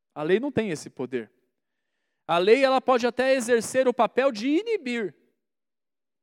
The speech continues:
Ela tem a função de punir, mas quase nenhum poder para prevenir,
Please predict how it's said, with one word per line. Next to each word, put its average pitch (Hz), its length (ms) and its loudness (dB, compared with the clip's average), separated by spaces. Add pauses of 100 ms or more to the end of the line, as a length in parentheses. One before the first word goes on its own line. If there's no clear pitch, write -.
(640)
Ela 226 200 0
tem 359 260 -4
a 320 60 -2
função 277 680 -4 (200)
de 196 200 -4
punir, 339 640 2 (1000)
mas 226 360 -4
quase 311 560 0
nenhum 277 300 -4
poder 233 460 2
para 247 280 -6
prevenir, 220 840 -6